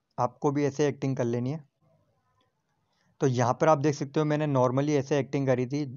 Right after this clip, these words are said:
आप कैसे भी एक्टिंग कर सकते हो यहाँ पे, ठीक है। जैसे आपको यहाँ पे लगाना है आपको इमेज, पीएनजी इमेज, उसके according आप यहाँ पे एक्टिंग कर लेना, ठीक है। उसके बाद आप करना क्या, जैसे आप देखो हाथ रखते हो ना अपने फेस पे,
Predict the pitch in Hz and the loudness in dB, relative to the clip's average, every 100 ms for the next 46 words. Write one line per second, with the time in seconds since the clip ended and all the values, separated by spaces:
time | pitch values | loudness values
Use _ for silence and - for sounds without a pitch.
0 | - 131 - 139 147 156 156 - 151 143 | -4 -4 -2 -2 0 0 0 -2 -4 -4
1 | 139 131 - 143 127 117 113 139 147 156 | -4 -4 -2 0 0 -2 -2 -2 0 0
2 | 123 - - _ - 123 139 156 - 156 | -2 -6 -20 _ 0 2 4 4 4 4
3 | 143 131 147 139 127 123 131 139 139 143 | 4 4 4 4 4 2 0 -2 0 2
4 | 127 120 120 117 139 143 - 123 123 120 | 2 0 -4 -4 -6 -8 -6 -4 -2 -2
5 | 127 123 139 139 - 127 - 143 135 123 | -4 -4 -6 -8 -14 -14 -4 -2 0 0
6 | 135 135 131 123 113 143 135 - 131 117 | 0 -2 -2 -4 -4 -6 -8 -8 -6 -4
7 | 113 104 104 156 156 117 - - - - | -4 -4 -4 -2 -2 -2 -10 -20 -20 -10
8 | 139 - 165 160 160 143 127 143 156 139 | -6 0 2 2 2 0 0 0 -2 -2
9 | 123 123 151 147 139 135 131 117 131 135 | -2 -2 0 0 0 -2 0 0 -2 -2
10 | - 139 131 143 - - - - - 139 | -6 -4 -4 -6 -12 -20 -16 -14 -6 -6
11 | 139 131 131 - 143 | -2 -4 -4 -6 -6